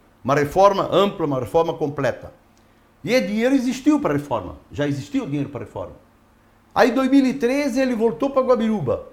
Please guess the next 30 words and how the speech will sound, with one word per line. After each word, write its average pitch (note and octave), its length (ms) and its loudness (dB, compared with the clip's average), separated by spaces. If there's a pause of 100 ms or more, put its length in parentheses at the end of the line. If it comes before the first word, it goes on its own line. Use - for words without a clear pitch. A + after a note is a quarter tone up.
(140)
Conversando G#3 600 2
com G3+ 100 -4
o G3 40 4
atual F#3+ 300 0
prefeito, C4+ 580 -2 (480)
os G3 220 0
dois - 920 -4 (300)
entenderam A3+ 720 0
que B3 120 -4
a A#3+ 40 2
reforma A#3 520 0
não A3 180 -2
era A3 200 2
tão G#3+ 220 0
boa A#3 220 4
como A3+ 380 -4 (160)
um F3+ 80 -6
prédio G#3 440 0
novo. F#3 440 0 (480)
Então D#3 300 -4
o A3 40 -6
prefeito G3 420 -8
aceitou. E3 420 -6
"Não, F3 120 2
vamos A#3 140 4
fazer B3+ 120 0
um A#3+ 40 -2
prédio B3+ 260 0
novo, C3+ 220 2
vamos." C#3 340 2